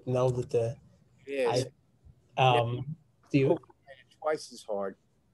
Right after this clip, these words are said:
Speaker 1: Yeah.
Speaker 2: Um, well, my advice is, um, first of all, see as many shows. I'm sure you've seen a lot of shows and listened to it, and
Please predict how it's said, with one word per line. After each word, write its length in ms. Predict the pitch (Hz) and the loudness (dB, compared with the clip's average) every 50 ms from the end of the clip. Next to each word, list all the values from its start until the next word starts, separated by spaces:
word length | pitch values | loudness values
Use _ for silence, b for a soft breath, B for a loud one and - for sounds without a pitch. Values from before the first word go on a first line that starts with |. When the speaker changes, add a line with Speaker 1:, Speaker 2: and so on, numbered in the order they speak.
| _ _ _ _ _ _ - _ _ _ _ _ _ - - | _ _ _ _ _ _ -20 _ _ _ _ _ _ -6 -2
Speaker 1:
Yeah. 300 | 156 123 123 113 117 - - - - _ _ - - _ _ _ _ _ _ _ _ _ _ b b b b - | 0 0 0 -2 -4 -6 -12 -20 -20 _ _ -20 -20 _ _ _ _ _ _ _ _ _ _ b b b b 2
Speaker 2:
Um, 240 | 190 185 190 190 202 - _ - | 4 4 4 4 0 -8 _ -6
well, 460 | 151 175 202 196 196 196 185 - _ _ _ _ _ _ _ _ _ _ _ _ _ _ _ _ _ _ - | -2 2 2 4 4 2 0 -4 _ _ _ _ _ _ _ _ _ _ _ _ _ _ _ _ _ _ 0
my 180 | 175 196 214 | 2 6 8
advice 760 | 226 214 180 160 165 208 196 185 185 175 156 - - - - - - | 8 8 6 4 2 4 4 4 4 2 0 -2 -6 -6 -8 -10 -8
is, 420 | - 135 135 131 127 123 - - - - - | -6 -6 -4 -4 -6 -8 -12 -12 -12 -14 -12
um, 320 | 123 123 117 117 117 117 113 _ _ _ _ _ _ _ _ _ _ _ _ _ _ _ _ _ _ _ | -8 -8 -8 -8 -8 -10 -16 _ _ _ _ _ _ _ _ _ _ _ _ _ _ _ _ _ _ _
first 240 | - 202 190 - - | 0 2 2 2 0
of 120 | 175 139 151 | -2 2 4
all, 160 | 151 147 135 | 4 4 2
see 220 | - - - 175 | 0 -2 0 0
as 120 | 160 143 156 | 0 0 0
many 180 | 156 151 139 | -2 -2 -2
shows. 400 | 120 - - 139 117 117 113 - | -4 -4 -2 0 0 0 -2 -4
I'm 100 | 120 113 | -6 -8
sure 180 | - - - 139 | -8 -4 -2 -2
you've 200 | 135 120 117 - | -2 -2 -6 -8
seen 200 | - - 139 117 | -8 -8 -8 -6
a 60 | 117 | -4
lot 180 | 117 110 110 113 | -4 -4 -4 -6
of 80 | 110 | -6
shows 280 | - - 113 107 101 110 | -6 -6 -6 -6 -6 -8
and 120 | 104 104 107 | -8 -6 -6
listened 340 | 107 98 - - 107 101 - | -6 -6 -8 -10 -12 -14 -12
to 180 | - 104 101 104 | -8 -6 -4 -4
it, 120 | - - | -4 -6
and 280 | - 110 107 110 113 | -8 -12 -12 -12 -12